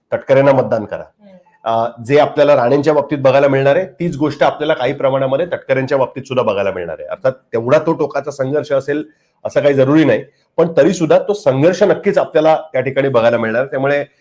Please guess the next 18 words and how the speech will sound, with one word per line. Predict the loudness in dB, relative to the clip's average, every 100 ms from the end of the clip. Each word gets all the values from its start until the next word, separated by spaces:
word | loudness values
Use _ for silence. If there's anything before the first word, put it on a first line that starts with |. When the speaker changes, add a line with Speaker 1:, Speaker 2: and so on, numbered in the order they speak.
| _ -4
Speaker 1:
man | 0 2
to | 2 2
be | 4
watched | 4 2 -2 -16 _ _ -14
is | -2
भरत | 2 2 2
गोगावले. | 2 4 2
म्हणजे | 0 0
मला | 0 0
प्रेक्षकांना | -2 -6 -2 0
पण | 0 0
हीच | -2
गोष्ट | -8 -12
सांगायची | -8 -4 -4 -6
आहे, | -10
पुढच्या | -10 -6 -2
काही | -2
दिवसांमध्ये | -2 -4 -4 -2 0 -2